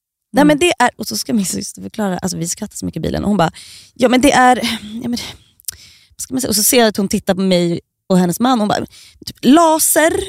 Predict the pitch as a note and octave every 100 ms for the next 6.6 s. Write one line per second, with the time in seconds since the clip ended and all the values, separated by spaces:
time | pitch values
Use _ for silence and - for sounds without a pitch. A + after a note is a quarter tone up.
0 | - A#3 G#3+ G3 G3+ A#3+ E5 C#4+ C#4+ D4+
1 | D4 G3 G#3+ F#3 F#3+ - B3 A#3+ G3 A3+
2 | A3+ F#3 C4+ D#4+ C#4+ C#4+ - C#4 A3+ G#3
3 | F#3+ G#3+ G#3 G#3 - C4 G3+ F#3+ F#3+ G3
4 | G#3+ C4 C#4+ C4+ - G3+ F#3 F3+ F3+ -
5 | - - G3+ G3 F#3 F3+ - F#3 - G3+
6 | - G#3+ A3+ F#3+ E3+